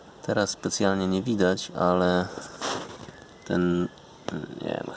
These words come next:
chrząszcz wodny, jak go nazwać, nie wiem dokładnie, co to jest za gatunek, ma przednie odnóża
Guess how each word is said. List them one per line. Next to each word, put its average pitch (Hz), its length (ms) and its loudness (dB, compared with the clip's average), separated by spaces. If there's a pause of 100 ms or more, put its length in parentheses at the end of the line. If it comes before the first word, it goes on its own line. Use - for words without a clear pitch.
chrząszcz 85 500 4
wodny, 80 520 2
jak 87 220 -4
go 82 120 2
nazwać, 85 500 0
nie 82 120 2
wiem 80 200 2
dokładnie, 80 460 0
co - 120 -8
to - 140 -4
jest 82 120 -2
za 85 80 2
gatunek, 82 460 0 (220)
ma 90 280 2
przednie 101 540 0
odnóża 98 800 4